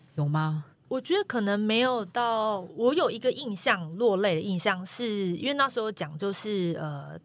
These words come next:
Speaker 2: 大学毕业之后就在中永和住嘛，
Speaker 1: 对。
Speaker 2: 然后我当时在媒体工作，
Speaker 1: 对。
Speaker 2: 就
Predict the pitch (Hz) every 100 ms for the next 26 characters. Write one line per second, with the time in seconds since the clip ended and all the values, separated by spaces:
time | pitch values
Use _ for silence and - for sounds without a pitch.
0 | _ - 233 208 156 208 185 180 175 185
1 | 190 185 180 170 151 151 156 - 190 143
2 | 143 - - 185 175 285 - 247 247 180
3 | 220 196 170 170 175 139 156 156 170 147
4 | 143 - 196 170 156 330